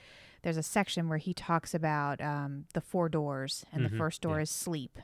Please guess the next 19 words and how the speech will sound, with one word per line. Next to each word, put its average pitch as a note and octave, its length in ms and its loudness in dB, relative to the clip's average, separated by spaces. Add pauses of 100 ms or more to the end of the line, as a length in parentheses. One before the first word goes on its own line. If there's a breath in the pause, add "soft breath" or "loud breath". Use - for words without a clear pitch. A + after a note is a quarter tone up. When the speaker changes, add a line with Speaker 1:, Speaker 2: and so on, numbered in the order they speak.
(120)
Speaker 1:
and D3 120 -4
the C#3+ 60 -6
second D#3 340 -4
door D3 220 0
is C#3+ 120 -4
forgetting, D3 600 -2
and D3 100 -6
the C#3+ 80 -4
third D3+ 280 0
door D3 180 0
is C#3+ 100 -4
madness, D3 540 -2
and C#3+ 100 -4
the C#3+ 40 -4
fourth C#3+ 280 -6
door C3+ 160 -4
is D3 120 -8
death. - 280 -6 (560 loud breath)
And, D3+ 600 0